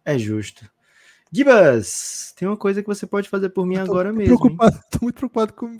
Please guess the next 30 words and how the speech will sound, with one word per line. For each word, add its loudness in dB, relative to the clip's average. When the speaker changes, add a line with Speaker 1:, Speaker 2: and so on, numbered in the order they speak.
Speaker 2:
com -14
o -16
meu -6
Luka -8
Doncic, -10
cara. -10
Olha -8
os -10
times -8
que -10
nós -10
falamos, -10
a -10
gente -8
nem -8
mencionou -10
Dallas, -6
cara. -18
Speaker 1:
Cara, -2
ainda 2
não -2
saiu 0
aqui, -4
Cassinho -6
tá -4
alto -6
no -10
Dallas, -6
né? -18
Gibas, 0